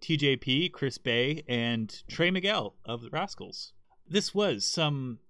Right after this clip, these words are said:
old school X Division action, very fast pace, had lots of, lots of high spots, lots of interesting, uh, offense, like, uh, T J P with that kinda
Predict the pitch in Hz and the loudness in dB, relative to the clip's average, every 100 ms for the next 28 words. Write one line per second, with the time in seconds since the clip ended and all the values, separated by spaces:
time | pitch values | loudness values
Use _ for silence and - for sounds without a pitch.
0 | - 160 170 147 160 156 151 156 143 156 | -6 0 0 2 2 2 2 -2 -2 -2
1 | 135 139 156 165 202 214 220 - _ _ | 0 0 0 0 0 0 -2 -6 _ _
2 | - 131 139 135 151 143 - - 156 190 | -6 0 0 2 2 2 0 2 4 4
3 | - 131 113 120 120 131 113 113 120 117 | 2 -2 0 0 0 0 0 2 0 0
4 | 117 135 151 180 160 - 117 - 139 123 | 0 0 2 0 0 0 -4 -4 -6 -6
5 | - 120 120 - 135 123 117 - 117 110 | -4 -4 -4 -4 -2 -2 -4 -2 0 2
6 | 110 127 - 170 185 - 113 107 101 120 | 4 2 2 -2 -4 -6 -2 -2 -2 -2
7 | 107 104 104 - 120 117 107 120 113 - | 0 0 -4 -6 -4 -4 -4 -4 -6 -4
8 | 120 110 104 - 156 139 127 113 | 0 2 0 -2 2 2 4 2